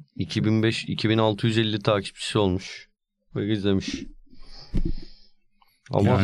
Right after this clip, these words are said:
Speaker 1: hiç
Speaker 2: evet.
Speaker 1: sıkıntılı,
Speaker 2: Çok
Speaker 1: sıkıntılı
Speaker 2: ters.
Speaker 1: bir
Speaker 2: Burada İspanyol hukukunu da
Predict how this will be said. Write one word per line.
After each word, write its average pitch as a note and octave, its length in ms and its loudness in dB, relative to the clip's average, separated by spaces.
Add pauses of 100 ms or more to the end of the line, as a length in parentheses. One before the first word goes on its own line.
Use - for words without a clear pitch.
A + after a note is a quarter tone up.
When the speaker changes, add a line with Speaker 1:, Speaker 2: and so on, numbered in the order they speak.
Speaker 1:
hiç G#2 60 2
Speaker 2:
evet. G#2+ 140 2
Speaker 1:
sıkıntılı, - 880 0 (140)
Speaker 2:
Çok G2+ 160 -2
Speaker 1:
sıkıntılı G2 400 0
Speaker 2:
ters. G2+ 100 2
Speaker 1:
bir F#2+ 200 0 (920)
Speaker 2:
Burada F#2+ 200 2
İspanyol G2+ 460 2
hukukunu G2+ 500 2
da G2 220 4